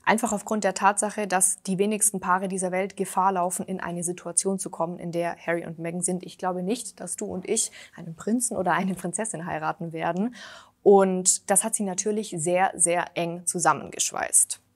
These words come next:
Man kann schon Gemeinsamkeiten auch im Lebenslauf von Harry und Meghan feststellen. Sie sind beide Scheidungskinder. Sie sind beide im Rampenlicht,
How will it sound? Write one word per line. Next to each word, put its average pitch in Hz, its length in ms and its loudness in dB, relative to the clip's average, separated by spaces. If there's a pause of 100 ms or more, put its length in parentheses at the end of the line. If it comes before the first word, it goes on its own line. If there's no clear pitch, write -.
(400)
Man 226 120 4
kann 277 220 0
schon 302 360 4
Gemeinsamkeiten 208 720 0
auch 190 120 -2
im 202 120 -2
Lebenslauf 202 480 2
von 175 180 -6
Harry 170 220 -4
und 165 160 -10
Meghan 160 200 -10
feststellen. 170 640 -4
Sie 196 220 0
sind 208 240 0
beide 190 240 2
Scheidungskinder. 170 1000 0
Sie 185 140 -2
sind 185 200 -2
beide 185 280 0
im 175 100 -6
Rampenlicht, 226 800 -2